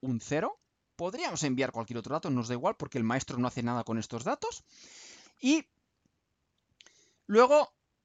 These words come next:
desactivamos el, el esclavo y devolvemos, esta función nos devuelve el valor que le ha devuelto el, el esclavo. Y así nuestro bucle principal,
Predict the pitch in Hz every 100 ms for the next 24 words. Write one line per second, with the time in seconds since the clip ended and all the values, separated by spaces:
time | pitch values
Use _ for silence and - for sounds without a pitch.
0 | _ _ 175 185 190 - 196 175 226 302
1 | 165 120 - 170 160 147 139 131 127 127
2 | 165 330 - 220 185 202 - 302 320 214
3 | 190 175 165 180 - 208 - 170 190 170
4 | - 190 185 156 147 139 170 185 - 254
5 | 285 220 185 220 - 156 151 160 160 151
6 | 135 120 147 151 _ - - - - 139
7 | 131 123 113 - _ _ _ 143 113 -
8 | - 87 80 - - 151 147 196 208 180
9 | 147 139 139 139 180 190 277